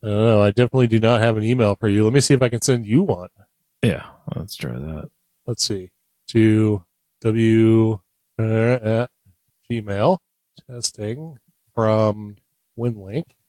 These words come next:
Speaker 1: Okay. I sent it. It says it was sent.
Speaker 2: <laughs> I R refreshing. I R refreshing. Now you did that through the website, so that should be on the
Speaker 1: Right.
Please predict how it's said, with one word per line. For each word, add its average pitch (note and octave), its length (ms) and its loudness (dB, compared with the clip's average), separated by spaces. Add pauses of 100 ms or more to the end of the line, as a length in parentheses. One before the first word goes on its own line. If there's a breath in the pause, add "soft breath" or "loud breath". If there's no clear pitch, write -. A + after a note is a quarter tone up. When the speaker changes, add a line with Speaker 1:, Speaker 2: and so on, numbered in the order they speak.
(220)
Speaker 1:
Okay. A#2+ 340 0 (220)
I G#2 60 -16
sent - 340 0
it. G#2+ 200 -2 (460)
It F#2+ 100 -6
says C3+ 260 2
it A2 140 -2
was F#2 120 -16
sent. F2+ 440 -10 (280)
Speaker 2:
<laughs> - 280 -18
I - 840 -2
R B2+ 220 4
refreshing. A2+ 680 2 (100)
I B2+ 140 -4
R A#2 200 0
refreshing. G#2 680 -2 (280)
Now G#2+ 100 2
you G#2+ 100 4
did A2 160 4
that G#2 240 0
through G2+ 280 2
the E2+ 120 0
website, E2 540 -2
so D#2+ 160 -2
that E2 120 0
should F2+ 140 -4
be E2+ 80 -2
on E2 160 -2
the D#2 280 -4 (520)
Speaker 1:
Right. F2+ 400 -2